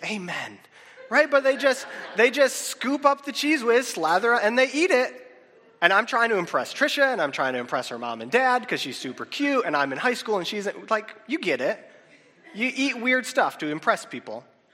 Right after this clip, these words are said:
It was delicious. But to them, that was just normal. That's just what their family did. Let me look through my list here. All right, one more, one more, and then I have so much Bible to share with you all today,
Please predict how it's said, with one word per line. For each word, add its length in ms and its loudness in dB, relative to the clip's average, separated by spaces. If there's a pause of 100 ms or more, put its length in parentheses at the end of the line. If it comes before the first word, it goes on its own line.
(160)
It 160 -4
was 300 -2 (140)
delicious. 840 -8 (680)
But 160 4
to 100 0
them, 220 2
that 180 0
was 120 0
just 160 -4
normal. 440 -2 (500)
That's 180 -2
just 280 -8
what 340 -8
their 160 0
family 480 -4
did. 440 -8
Let 1400 -20
me 80 -2
look 180 -2
through 120 -6
my 100 -2
list 260 -6
here. 160 -14 (1800)
All 80 6
right, 140 2
one 220 4
more, 180 -2
one 240 6
more, 240 4
and 180 -2
then 280 2 (320)
I 100 6
have 220 2
so 280 0
much 240 2
Bible 340 2
to 60 -4
share 240 0
with 160 0
you 120 -2
all 160 6
today, 460 -2